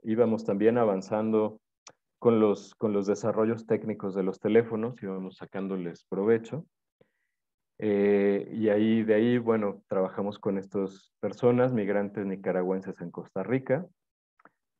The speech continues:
Eh, aquí, si leen rápidamente los, los globitos como de cómic, eh, que, que tienen las personas, están también describiendo otra cosa importante de los proyectos,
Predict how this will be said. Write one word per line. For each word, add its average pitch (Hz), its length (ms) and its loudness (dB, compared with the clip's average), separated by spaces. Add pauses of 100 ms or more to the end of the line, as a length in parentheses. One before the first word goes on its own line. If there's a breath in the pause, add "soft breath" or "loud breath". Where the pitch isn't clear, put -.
(160)
Eh, 95 360 -4
aquí, 127 600 0
si - 220 -10
leen 107 600 -2 (220)
rápidamente 107 880 0
los, 90 300 -4
los 95 240 -10
globitos 101 680 0
como 87 300 -10
de 85 140 -10
cómic, 95 520 -4 (260)
eh, 80 360 -10 (160)
que, 85 100 -16
que 76 360 -18 (100)
tienen 92 320 -6
las 92 140 -8
personas, 117 600 0 (400 loud breath)
están 123 360 0
también 135 380 6
describiendo 123 600 0
otra 123 260 0
cosa 120 280 -4
importante 110 580 0
de 113 100 2
los 95 200 -2
proyectos, 110 720 0